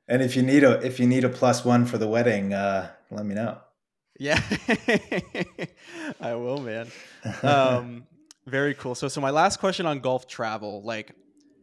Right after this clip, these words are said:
Speaker 2: something I'm always curious about, just 'cause, you know, I've, I've been to Pinehurst, and that's essentially, not Pinehurst number two, but, like, been to Pinehurst, played some of the awesome courses down there, and that's really my
Speaker 1: Yeah.
Speaker 2: one big golf travel experience so far.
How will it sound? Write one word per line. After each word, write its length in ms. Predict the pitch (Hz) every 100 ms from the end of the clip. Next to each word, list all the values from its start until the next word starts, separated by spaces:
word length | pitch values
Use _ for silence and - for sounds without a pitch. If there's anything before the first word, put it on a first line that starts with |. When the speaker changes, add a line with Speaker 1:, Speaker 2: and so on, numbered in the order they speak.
| _
Speaker 2:
something 260 | - 202 240
I'm 120 | 202
always 340 | 160 156 139 -
curious 400 | - 127 127 -
about, 460 | 113 113 117 -
just 200 | 120 120
'cause, 320 | - 113 104 - _ _ _ _ -
you 100 | 131
know, 200 | 120 113
I've, 420 | 127 165 135 120 -
I've 100 | 151
been 120 | 196
to 60 | 170
Pinehurst, 560 | 139 131 123 110 -
and 100 | 113
that's 180 | 120 123
essentially, 480 | 123 120 113 113 107
not 240 | - 143 -
Pinehurst 260 | 131 120
number 160 | 107 98
two, 200 | - 90
but, 100 | 104
like, 160 | 110 120
been 100 | 160
to 80 |
Pinehurst, 460 | 135 135 131 123 -
played 160 | 131 123
some 120 | 123
of 60 |
the 80 | 117
awesome 300 | 117 117 113
courses 340 | - 113 - 113
down 220 | 107 117
there, 160 | 139
and 80 | 127
that's 200 | 117 -
really 200 | 127 120
my 140 | 117 110
Speaker 1:
Yeah. 120 | 98
Speaker 2:
one 300 | 117 117 113 - _ _ _ _ 131 131
big 300 | 131 135 131
golf 240 | 131 127
travel 380 | - 131 135 143
experience 520 | - - 147 151 151
so 160 | 180 175
far. 380 | 185 185 220